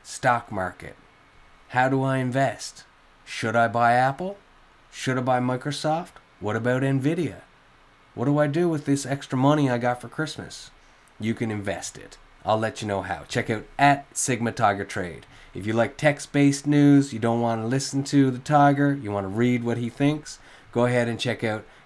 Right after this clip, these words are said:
at Sigma Tiger News on Twitter. So today we're looking at M S N. We got a bunch of interesting articles to have a look at. M S N is a great aggregate site. It has tons of content that is left-leaning,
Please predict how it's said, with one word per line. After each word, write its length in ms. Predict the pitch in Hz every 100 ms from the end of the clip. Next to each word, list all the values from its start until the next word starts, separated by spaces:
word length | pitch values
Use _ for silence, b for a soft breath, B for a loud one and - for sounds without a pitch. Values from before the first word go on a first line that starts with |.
| _
at 260 | 139 147 143 -
Sigma 460 | - - 151 127 123
Tiger 340 | 135 117 110
News 340 | 104 101 95 95
on 220 | 90 90
Twitter. 400 | - 87 - - b b b b
So 140 | -
today 340 | 113 120 139 139
we're 160 | 131
looking 220 | 117 123 113
at 140 | 98
M 180 | 127 123
S 220 | 120 117
N. 320 | 139 139 156 143
We 120 | 107
got 180 | 101 92
a 40 |
bunch 340 | 90 113 113 120
of 200 | 98 - b b
interesting 520 | 135 127 131 - 127 113
articles 500 | 120 117 117 117 110
to 100 | 117
have 220 | 113 110
a 20 |
look 280 | 110 117 -
at. 240 | 135 123 - b b -
M 160 | 117 110
S 140 | -
N 140 | 127
is 100 | 107
a 20 | 104
great 260 | 117 120 -
aggregate 580 | 131 127 123 113 131 -
site. 380 | - 147 143 - B B B B
It 120 | 92 95
has 340 | 98 92 - - -
tons 260 | 135 127
of 120 | 117
content 640 | - 131 123 123 127 120 - -
that 220 | 104 90
is 320 | 90 90 85 - - -
left-leaning, 840 | 107 120 120 123 120 120 117 117